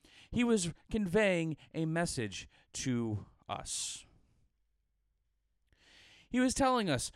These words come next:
certain attributes that we oftentimes overlook in the considerations of God, and especially the considerations that were overlooked about God during that time. God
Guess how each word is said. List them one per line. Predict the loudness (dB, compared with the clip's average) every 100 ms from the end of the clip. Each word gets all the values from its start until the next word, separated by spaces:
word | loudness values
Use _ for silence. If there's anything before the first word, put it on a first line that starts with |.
| -6
certain | 6 6 6 2
attributes | -2 -2 -2 -2 -2 -4 -8 -4
that | 0 2
we | 2
oftentimes | 2 0 -2 -6 -4 -4 -6 -8 -12 2
overlook | 4 4 2 2 0 -2 -14 -10
in | -6
the | -4
considerations | -4 -2 -2 0 0 -2 -4 -6 -10 -8
of | -6 -2
God, | 0 0 0
and | -4
especially | -4 -4 -6 -6 -8 -10 -20
the | -18
considerations | -14 -8 -6 -4 -2 -4 -4 -6 -8 -12 -12 -2
that | 0
were | 2 2
overlooked | 2 0 -2 -4 -10 -14
about | -4 -2 -2 -2
God | -4 -4 -6 -8 -16 _ -20 _
during | -2 0 0
that | -2 -4
time. | -4 -4 -4 -4 -10 -18 2
God | 8 8 8 4